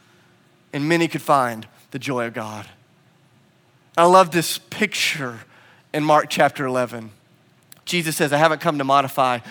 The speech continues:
your religious behavior. I've come to crucify it, because even you can get a glimpse, even you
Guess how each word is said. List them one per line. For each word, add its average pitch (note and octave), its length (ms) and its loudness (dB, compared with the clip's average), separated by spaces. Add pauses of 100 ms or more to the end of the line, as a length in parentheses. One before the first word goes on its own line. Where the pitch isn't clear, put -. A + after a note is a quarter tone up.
(120)
your C#3 120 -8
religious B2 320 -6
behavior. A#2+ 540 -8 (1400)
I've - 80 -16
come D#3+ 120 -2
to C3+ 60 -4
crucify C#3+ 680 -2
it, G#2 120 -12 (1400)
because C3+ 260 -8
even F3+ 460 0
you C#3 420 -2 (840)
can D3+ 200 -6
get D3 100 0
a C3 60 0
glimpse, C3 680 -6
even F3 340 -2
you C3 380 -4